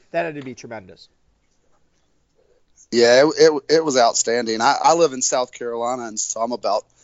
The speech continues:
Speaker 2: a three-hour drive from Atlanta, and I kept telling myself that if I don't go to this Super Bowl, I'm never gonna go to one. And I've had a lot of folks that I've seen this week, they're like, "Man, that game,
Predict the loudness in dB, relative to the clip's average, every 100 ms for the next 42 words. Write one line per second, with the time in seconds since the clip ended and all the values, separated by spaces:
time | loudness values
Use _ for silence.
0 | _ _ -12 -8 -2 2 4 4 2 0
1 | 4 4 2 -6 -4 -2 0 -2 -4 -6
2 | -8 -2 -2 0 -2 -4 -6 0 0 2
3 | -2 -4 -2 0 -2 -6 _ 0 2 0
4 | -4 -4 -6 -2 0 0 -2 -6 -6 -10
5 | -18 _ -20 -20 _ _ 0 2 4 2
6 | -2 -4 -4 -4 -6 _ -20 -8 -4 -2
7 | -4 -4 -2 -4 0 -2 -2 -2 -2 -2
8 | -2 -2 -2